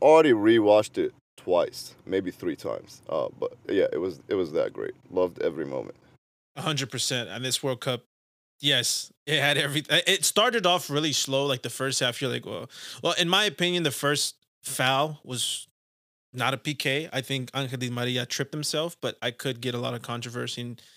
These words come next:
Speaker 2: and fire back for that. But if you rewatch it, he does trip himself. So I thought that the first P K was really soft, but I can't deny the second Argentina goal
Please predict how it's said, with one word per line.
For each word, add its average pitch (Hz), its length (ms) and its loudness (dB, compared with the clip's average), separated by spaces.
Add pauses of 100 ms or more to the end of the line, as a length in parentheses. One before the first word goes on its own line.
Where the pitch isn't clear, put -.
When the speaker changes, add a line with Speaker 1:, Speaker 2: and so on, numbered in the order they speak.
(200)
Speaker 2:
and 120 100 -10
fire 120 280 -2
back 123 180 -2
for - 80 -6
that. 143 220 -2
But 131 100 -4
if 120 100 -8
you 123 120 -8
rewatch 151 480 0
it, 117 80 -2
he 127 120 -8
does 160 240 -8
trip - 200 -8
himself. 120 420 -8 (300)
So 139 120 0
I 156 120 4
thought 147 220 0
that - 160 -2
the 113 80 -12
first 127 300 -4
P 127 80 -4
K 117 200 -6
was 113 120 -6
really 117 160 -6
soft, - 640 -4
but 127 140 2
I 131 60 2
can't 160 280 -2
deny 131 300 -4
the 123 80 -6
second 127 360 -4
Argentina 127 520 -6
goal 120 340 -8